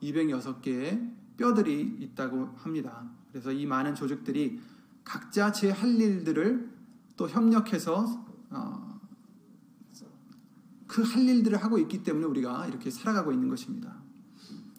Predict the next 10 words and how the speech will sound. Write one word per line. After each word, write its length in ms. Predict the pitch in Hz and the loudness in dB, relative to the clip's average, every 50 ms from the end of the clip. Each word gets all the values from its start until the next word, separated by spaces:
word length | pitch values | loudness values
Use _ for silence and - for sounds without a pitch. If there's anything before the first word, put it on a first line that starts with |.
| - - - - - | -20 -20 -20 -10 -4
그뿐이 340 | - 196 - - 214 214 185 | -2 0 4 6 6 6 6
아닙니다. 460 | 143 135 139 143 139 127 - 123 - | 6 4 2 0 0 -2 -2 -4 -6
그렇죠? 420 | - - - - 160 190 220 220 - - - - - - | -8 -12 -10 -6 -4 -4 -4 -6 -8 -12 -18 -20 -16 -6
우리 220 | - 175 202 214 202 | 0 4 6 6 8
뇌에는 640 | 180 190 185 190 196 190 208 214 160 127 - - - - - - - - - - - - - - - | 8 6 6 6 6 6 4 4 4 2 0 -4 -8 -12 -16 -20 -20 -20 -20 -20 -20 -20 -20 -20 -14
천억 420 | - - - - 302 302 269 - - | -12 0 2 6 6 6 6 4 4
개 100 | - 220 | 6 6
개의 180 | 208 202 202 | 8 8 6
신경세포들이 800 | 202 - - 262 254 240 233 214 214 220 226 - 208 180 180 180 170 | 6 6 6 6 8 8 8 8 6 6 4 4 2 2 2 2 2
있는데 640 | 160 156 147 139 135 135 160 160 139 117 - - - | 0 0 2 2 2 2 2 2 2 0 -6 -10 -12